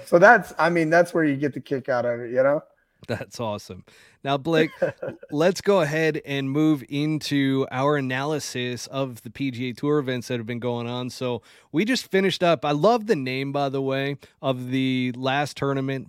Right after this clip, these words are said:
Speaker 2: Butterfield. The Butterfield Bermuda Championship.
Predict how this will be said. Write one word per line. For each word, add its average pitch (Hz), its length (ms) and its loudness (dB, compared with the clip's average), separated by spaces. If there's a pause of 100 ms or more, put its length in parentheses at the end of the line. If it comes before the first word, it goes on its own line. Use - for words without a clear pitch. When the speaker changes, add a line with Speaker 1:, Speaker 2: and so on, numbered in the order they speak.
Speaker 2:
Butterfield. 123 960 0 (240)
The 143 100 2 (260)
Butterfield 170 960 2
Bermuda 135 760 0
Championship. 139 1000 -6